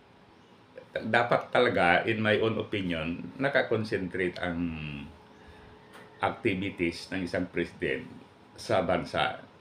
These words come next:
Okay? Nakakatulong yung mga, kwan yan. But then, kung talaga maganda yung situation dito, kahit na hindi mo na-imbitahin yung mga foreign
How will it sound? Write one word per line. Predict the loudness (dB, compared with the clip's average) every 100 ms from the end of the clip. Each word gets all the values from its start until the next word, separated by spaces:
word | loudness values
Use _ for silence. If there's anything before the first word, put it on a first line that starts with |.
| -20 -20 -20 -20 -20 -18 0
Okay? | 0 0 -4 -18 -20 -4
Nakakatulong | 0 2 2 0 2 4 6 6
yung | 6
mga, | 4 4 4 4 4 4 2 4
kwan | 4 4
yan. | 2 2 -2 -6 -10 -4
But | -2 4
then, | 6 4 0
kung | 0
talaga | 4 4 4 2
maganda | 4 6 6 6
yung | 6 2 0 -2
situation | -2 -4 0 0 0 -2 0
dito, | 0 0 -4 -6 -10 -20 -20 -20 -20 2
kahit | 4 6 6
na | 6
hindi | 6 6 4
mo | 2 2
na-imbitahin | 4 2 0 -2 4 4 4 -2
yung | -4
mga | -4 0 0 0
foreign | 0 2 4 2 0